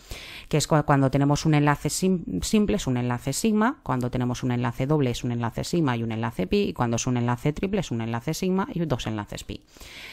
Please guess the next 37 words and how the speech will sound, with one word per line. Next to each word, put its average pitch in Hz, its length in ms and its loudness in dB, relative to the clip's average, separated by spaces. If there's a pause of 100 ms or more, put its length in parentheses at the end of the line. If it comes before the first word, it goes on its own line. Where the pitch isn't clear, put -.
(160)
Bueno, 127 180 2
pues 131 140 -4
en 151 60 4
este 160 220 2
caso 190 460 4 (160)
vamos 135 280 -2
a 139 480 -2 (480)
representar, 151 760 0 (200)
esto - 340 -6
es 135 60 -2
un 147 80 2
enlace 139 460 0
simple, 202 520 0 (160)
entonces 120 260 -8
hay 107 120 -4
un 120 80 -4
sigma, 196 520 2
aquí 127 260 -6
hay 113 80 -2
otro 113 200 -8
simple, 135 340 -2
un 107 160 -10
sigma, 196 580 0
sigma 165 600 0 (120)
y 117 120 -8
sigma. 95 400 -6 (420)
Y 170 100 2
aquí, 170 200 2
como 131 200 0
hay 127 120 0
un 139 100 2
enlace 160 600 2
doble, 202 480 2 (380)
es - 280 -4
un 170 160 4
sigma 208 540 4 (460)
y 190 300 0